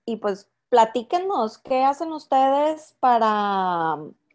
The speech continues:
eh, para resolver este tema del burnout? ¿Qué, qué acciones ponen en práctica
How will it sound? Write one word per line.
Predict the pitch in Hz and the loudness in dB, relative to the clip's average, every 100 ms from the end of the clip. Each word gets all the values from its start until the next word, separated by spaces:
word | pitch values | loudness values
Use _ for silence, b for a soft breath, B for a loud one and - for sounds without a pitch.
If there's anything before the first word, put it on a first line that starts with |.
| _ _ _ _ _ _ _ - | _ _ _ _ _ _ _ -2
eh, | 240 226 - | 2 2 2
para | 247 233 | 4 4
resolver | 226 226 - 226 220 226 294 | 4 0 2 2 2 2 2
este | 285 294 | -2 -4
tema | - 269 269 262 | -6 -2 2 2
del | 240 | 2
burnout? | 240 240 226 269 320 - | 0 0 0 0 -2 -4
¿Qué, | 247 247 240 - _ | -2 -2 -2 -6 _
qué | 247 240 247 247 254 247 240 214 196 185 170 - - | -4 -2 -2 -2 -2 -2 -4 -4 -4 -2 -4 -6 -6
acciones | 226 - 233 226 247 | -6 -4 -4 -2 -4
ponen | - 240 247 247 | -4 -6 -4 -6
en | 208 | -4
práctica | 208 208 - 254 311 | -4 -6 -8 -8 -6